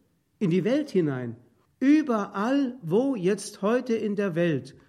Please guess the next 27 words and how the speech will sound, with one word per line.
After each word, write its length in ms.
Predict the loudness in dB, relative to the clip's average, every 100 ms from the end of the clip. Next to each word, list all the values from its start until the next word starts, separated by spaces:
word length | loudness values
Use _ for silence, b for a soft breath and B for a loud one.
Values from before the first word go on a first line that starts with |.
| b b b -4
an 180 | -2 0
irgendeinem 720 | 0 0 -2 -4 -2 -2 -2
Altar 480 | -4 -6 -6 -4 -2
die 200 | 0 0
heilige 340 | 0 0 0
Messe 400 | 0 -2 0 -2
gefeiert 640 | -2 -6 -2 -2 -2 -4 -14 b b b b
und 220 | -2 0 0
diese 320 | 2 2 2
Worte 320 | 0 2 0
Jesu 560 | 0 0 0 0 -2 -2
wiederholt 560 | 0 0 2 2 0
werden: 400 | -2 -2 -4 -4
„Das 240 | -4 -4 -4
ist 220 | -6 -4
mein 200 | -4 -2
Leib 320 | -2 -2 -4
für 220 | -4 -2
euch 260 | -2 -2 -2
gegeben, 680 | -4 2 2 2 -2 -6 -20 b b b b -2
das 240 | 0 0
ist 200 | -2 0
mein 220 | 0 0
Blut 320 | 0 0 -2 -2
für 160 | -2
euch 220 | -2 -2
vergossen.“ 600 | -4 -6 -4 -8 -8 -14